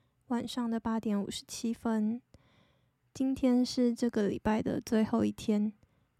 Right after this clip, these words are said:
然后希望等一下可以在今天上传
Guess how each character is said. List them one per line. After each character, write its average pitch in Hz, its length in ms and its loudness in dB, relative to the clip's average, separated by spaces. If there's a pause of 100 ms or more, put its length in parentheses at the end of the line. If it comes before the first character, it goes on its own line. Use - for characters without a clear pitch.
然 214 200 0
后 214 320 4
希 226 220 0
望 226 260 4
等 180 180 -2
一 214 60 -2
下 214 240 0
可 226 220 4
以 233 260 2 (480)
在 226 180 0
今 220 220 0
天 214 240 2
上 214 300 -2
传 - 360 -8